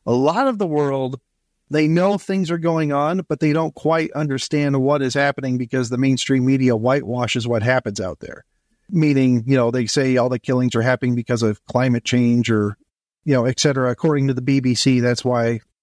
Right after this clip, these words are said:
all these attacks and bad things are happening, 'cause of climate change. So, but when word does get out about what we are doing, and even, even government officials,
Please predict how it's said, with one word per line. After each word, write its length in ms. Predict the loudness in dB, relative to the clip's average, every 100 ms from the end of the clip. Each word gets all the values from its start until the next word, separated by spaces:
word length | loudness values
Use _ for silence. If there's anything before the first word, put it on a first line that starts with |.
| _ _ -4
all 140 | 0
these 200 | 0 0
attacks 440 | 0 0 0 -2
and 100 | -4
bad 220 | 0 0 0
things 160 | -2
are 80 | 0
happening, 400 | 0 -2 -2 -2
'cause 160 | -2 -4
of 80 |
climate 380 | -2 -2 0 -2
change. 400 | -4 -6 -6 -8 _ _ _ _
So, 480 | -4 0 0 0 -4 -10 _ _ _ _
but 480 | -2 0 0 -4 -10 _ _ _ _ -14
when 340 | -2 0 2 2
word 240 | 0 0
does 240 | 0 0
get 160 | 0 0
out 220 | 0 0
about 260 | 0 0 0
what 220 | -2 0
we 140 | 0
are 100 | 0
doing, 440 | 0 0 2 0 0
and 120 | 0
even, 360 | 4 4 2 0
even 320 | -2 0 2
government 400 | 2 0 0 -2
officials, 580 | -2 -2 -2 -2 -4 -8